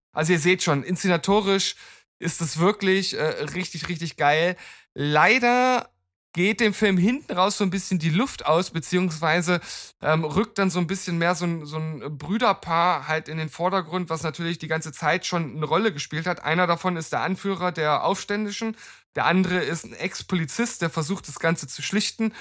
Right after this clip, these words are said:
und der dritte ist ein Kleinkrimineller. Und, äh, die treffen da halt, äh, irgendwie auch aufeinander und da passieren dann Dinge und auch so sehr,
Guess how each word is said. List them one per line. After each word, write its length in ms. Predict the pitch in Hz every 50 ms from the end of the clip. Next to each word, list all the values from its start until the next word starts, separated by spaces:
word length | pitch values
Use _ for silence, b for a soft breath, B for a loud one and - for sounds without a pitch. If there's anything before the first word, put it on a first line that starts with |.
| B B B B
und 160 | - 156 143
der 80 | 165 151
dritte 300 | - 143 170 160 - 196
ist 420 | 190 185 117 113 170 160 - -
ein 180 | 170 160 160 -
Kleinkrimineller. 1000 | - 160 135 151 185 185 - - 156 147 151 147 147 143 143 151 165 196 208 B B B B B B B _ _
Und, 420 | - - 156 156 156 156 160 - -
äh, 200 | 143 147 143 131
die 340 | - 180 180 190 208 165 - 156
treffen 400 | - - - 180 190 - 208 190
da 320 | 175 175 170 170 170 160 151
halt, 340 | 165 165 165 165 170 - -
äh, 140 | 127 151
irgendwie 500 | 135 90 147 175 170 180 170 165 180 165
auch 280 | - 156 165 170 165 -
aufeinander 760 | - 156 160 160 170 160 160 165 180 190 190 190 185 185 170
und 160 | 143 160 151
da 80 | 165 156
passieren 380 | - - 160 147 - 185 180 175
dann 160 | 170 156 135
Dinge 420 | 165 170 185 190 190 185 190 190
und 320 | 165 113 135 160 160 - -
auch 140 | 131 160
so 340 | 151 - 160 160 156 156 156
sehr, 760 | 147 131 131 135 151 151 165 175 185 190 185 175 160 - -